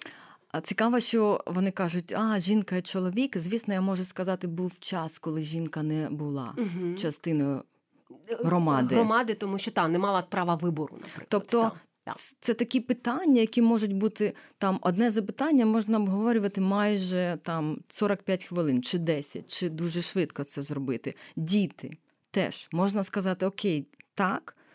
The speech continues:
Speaker 1: але ми ж, як дорослі, знаємо, чи є діти громадянинами, що вони набувають, коли вони можуть називатися, с-, з-, коли вони починають відповідати, якщо вони зробили щось недобре,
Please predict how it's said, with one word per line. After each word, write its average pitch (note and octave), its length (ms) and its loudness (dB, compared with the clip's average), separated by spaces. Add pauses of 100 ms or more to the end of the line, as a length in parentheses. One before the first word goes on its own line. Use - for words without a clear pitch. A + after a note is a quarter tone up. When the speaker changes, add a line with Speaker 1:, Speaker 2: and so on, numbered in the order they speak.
(100)
Speaker 1:
але F3+ 240 2
ми F#3+ 180 4
ж, - 320 -8
як F3 180 0
дорослі, F3+ 440 -4
знаємо, E3 460 -2 (400)
чи - 200 0
є G#3+ 400 4
діти G3 380 0
громадянинами, E3 920 -2
що G3+ 220 -2
вони F#3 220 0
набувають, E3+ 720 -4
коли F3 280 -2
вони E3+ 440 -2
можуть E3+ 580 0 (400)
називатися, E3+ 760 -2
с-, - 140 -10 (140)
з-, - 160 -10 (540)
коли F#3 220 2
вони F3+ 320 0
починають F3+ 720 -2
відповідати, D#3+ 720 -2
якщо D#3 300 -4
вони D#3+ 220 0
зробили D#3 400 0
щось D#3 320 -6
недобре, D3 600 -2